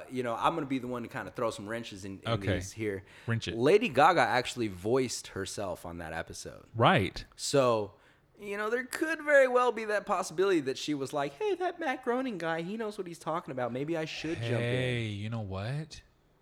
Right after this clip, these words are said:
Speaker 1: Es posible, señor.
Speaker 2: But that just kinda blows your mind, too, because The Simpsons are, like, cutting edge.
Speaker 1: Yeah.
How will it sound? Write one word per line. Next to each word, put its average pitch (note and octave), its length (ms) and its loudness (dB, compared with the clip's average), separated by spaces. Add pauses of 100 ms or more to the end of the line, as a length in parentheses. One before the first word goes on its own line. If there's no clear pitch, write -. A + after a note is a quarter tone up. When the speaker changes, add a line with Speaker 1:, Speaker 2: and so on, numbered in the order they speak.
(1200)
Speaker 1:
Es F2 160 -6
posible, G2+ 640 -6
señor. E2+ 400 -12 (1500)
Speaker 2:
But A#2 160 4
that D#3+ 220 8
just F3+ 120 0
kinda A#2+ 200 4
blows G#2+ 360 4
your G#2+ 120 2
mind, G2 320 2
too, C3+ 200 4
because G2 520 0
The A2 120 -2
Simpsons B2+ 480 0
are, G2+ 160 4
like, G3 240 2
cutting A2 320 2
edge. G2+ 480 -2
Speaker 1:
Yeah. C3 200 -4